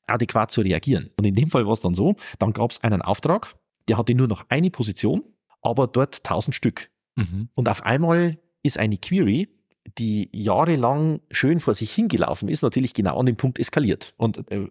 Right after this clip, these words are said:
Speaker 1: hat-, hatten wir schon gedacht, äh, indem wir das jetzt optimieren und das in Ordnung bringen und auch die Software-Jungs,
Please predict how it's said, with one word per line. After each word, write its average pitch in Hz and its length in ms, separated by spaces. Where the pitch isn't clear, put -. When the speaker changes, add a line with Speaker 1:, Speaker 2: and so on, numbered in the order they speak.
Speaker 1:
hat-, - 220
hatten 151 340
wir 143 140
schon 131 260
gedacht, - 480
äh, 123 220
indem 127 340
wir 113 80
das 107 140
jetzt 107 140
optimieren 117 500
und 120 160
das 98 120
in 101 140
Ordnung - 260
bringen 196 260
und 110 80
auch 101 120
die 113 60
Software-Jungs, 123 1080